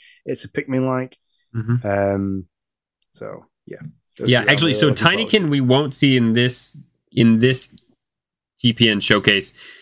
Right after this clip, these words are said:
Speaker 2: 'cause it actually comes out on the thirtieth, so it comes out in two weeks. So, but Midnight
Speaker 1: Ah.
Speaker 2: Flight Express we will for sure.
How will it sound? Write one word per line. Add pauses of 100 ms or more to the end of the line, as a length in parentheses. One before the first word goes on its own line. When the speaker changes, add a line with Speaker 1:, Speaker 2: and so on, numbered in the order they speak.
(140)
Speaker 2:
'cause
it
actually
comes
out
on
the
thirtieth,
so
it
comes
out
in
two
weeks. (340)
So,
but
Midnight
Speaker 1:
Ah.
Speaker 2:
Flight
Express
we
will
for
sure.